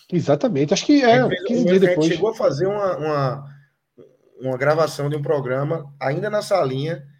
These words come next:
Speaker 2: que era o sorteio ali do, do
Speaker 1: Isso, isso.
Speaker 2: E na semana, dias depois ia ser o draft, e aí, pux,
Speaker 1: Tá.
Speaker 2: explodiu tudo.
Speaker 1: Tava tudo pronto, né? Veio a pandemia, depois a gente ainda tentou remarcar pra fevereiro desse ano,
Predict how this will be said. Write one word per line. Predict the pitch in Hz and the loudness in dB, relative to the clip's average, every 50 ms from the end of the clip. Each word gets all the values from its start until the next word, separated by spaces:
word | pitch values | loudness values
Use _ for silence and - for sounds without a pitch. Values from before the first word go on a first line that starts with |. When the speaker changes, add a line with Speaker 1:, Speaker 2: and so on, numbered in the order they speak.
| _ _ _ | _ _ _
Speaker 2:
que | - | -4
era | 143 147 | -4 -2
o | 156 | -2
sorteio | 143 - 196 190 156 139 143 151 156 170 190 196 196 175 | -4 -4 -4 -4 -4 -6 -6 -4 0 4 4 4 4 4
ali | 156 165 170 | 0 -2 -4
do, | 165 165 160 156 147 | -4 -4 -4 -4 -4
do | 143 147 143 139 135 139 | -6 -6 -6 -6 -2 2
Speaker 1:
Isso, | 151 143 147 185 202 - - - 143 123 | 4 4 6 4 4 2 0 -4 -4 -2
isso. | 117 120 143 165 - - - 120 | -2 -2 -2 -4 -4 -10 -16 -12
Speaker 2:
E | 139 | -6
na | 151 156 - | -6 -6 -4
semana, | - 180 170 165 180 185 139 143 139 - | -2 -2 0 0 -2 -4 -4 -12 -14 -16
dias | 131 123 160 196 202 | -12 -6 -4 -4 -2
depois | 180 190 - 165 175 170 | -2 -4 -4 -4 -4 -4
ia | 170 | -4
ser | 160 143 170 165 | -6 -6 -8 -8
o | 143 | -6
draft, | 131 123 131 139 156 175 170 - - - 185 190 _ _ _ _ _ | -4 -4 -2 -2 -2 -2 -4 -6 -14 -18 -20 -20 _ _ _ _ _
e | 139 135 | -8 -6
aí, | 139 151 160 160 - _ _ - | -6 -6 -8 -10 -14 _ _ -16
pux, | 127 120 - - | -14 -14 -10 -2
Speaker 1:
Tá. | - 143 | -2 -2
Speaker 2:
explodiu | 143 131 123 127 131 127 | -2 -2 -10 -10 -12 -12
tudo. | - 98 - _ _ _ _ _ _ _ _ _ _ _ _ _ | -14 -20 -20 _ _ _ _ _ _ _ _ _ _ _ _ _
Speaker 1:
Tava | - 170 165 156 190 - | -4 -4 0 0 -2 -2
tudo | - 196 208 247 214 | 0 -2 -2 -2 -2
pronto, | - 175 214 240 294 277 254 | 0 2 2 2 2 -2 -2
né? | 190 202 185 | -2 -2 -2
Veio | 139 156 185 208 | 0 0 0 0
a | 208 | 2
pandemia, | 214 214 202 196 175 190 220 220 | 0 0 0 0 0 0 2 2
depois | 214 214 220 208 | 2 2 2 0
a | 208 202 | 0 0
gente | 202 196 226 | -6 -8 -8
ainda | 220 214 208 | -4 -4 -4
tentou | 214 226 196 - - 220 240 | -2 -4 -6 -2 0 0 2
remarcar | 277 311 - 262 233 - - - 190 202 202 | 2 0 -2 -4 -10 -10 -6 -4 -4 -4 -2
pra | 208 180 | -4 -6
fevereiro | - - 202 196 190 202 185 151 151 160 196 - 190 | -4 -2 -4 0 2 2 2 2 2 2 2 2 0
desse | 151 156 151 151 - - 156 | -2 -2 -4 -4 -6 -6 -4
ano, | 135 139 151 165 190 220 214 220 | -4 -2 -4 -4 -4 -6 -8 -8